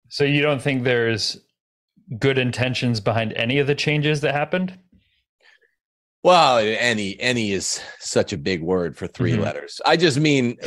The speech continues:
Speaker 1: <laughs>
Speaker 2: go, go to the Novus Ordo, listen to the mass that's being played, 'cause I, you might never go. I, I wind up a lot of weeks at my local Novus Ordo. It's so obnoxious, and I get so angry that I,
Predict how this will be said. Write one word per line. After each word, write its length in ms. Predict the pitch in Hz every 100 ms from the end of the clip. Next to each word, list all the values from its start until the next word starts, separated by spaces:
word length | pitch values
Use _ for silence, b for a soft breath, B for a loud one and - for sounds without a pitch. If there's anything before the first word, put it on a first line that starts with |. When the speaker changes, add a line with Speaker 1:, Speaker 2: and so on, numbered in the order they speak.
| 117
Speaker 1:
<laughs> 280 | 180 180 196
Speaker 2:
go, 220 | 147 175
go 360 | 175 101 151 196
to 80 | 185
the 120 | 143
Novus 400 | 143 143 123 92
Ordo, 460 | 117 117 107 95 92 _ _ -
listen 320 | 117 143 185
to 60 | 156
the 80 | 110
mass 420 | 95 98 104 -
that's 220 | 113 95
being 280 | 85 98 92
played, 520 | 82 95 87 82 80
'cause 160 | - 87
I, 100 | 95
you 840 | 80 95 92 92 87 76 90 104
might 220 | 135 95
never 300 | 85 95 80
go. 480 | 69 80 85 - -
I, 220 | - 113 -
I 120 | 117
wind 320 | 123 101 95
up 160 | 104 -
a 40 |
lot 200 | 82 80
of 80 | 80
weeks 280 | 80 80 -
at 60 | 69
my 140 | 82
local 340 | 80 78 76 73
Novus 340 | 95 85 71 -
Ordo. 220 | 69 90
It's 160 | 143
so 220 | - 190 180
obnoxious, 680 | 117 107 104 - 104 92 95
and 120 | 104
I 60 |
get 200 | 98 107
so 220 | - 104 90
angry 360 | 90 82 82
that 220 | 76 82 -
I, 180 | 78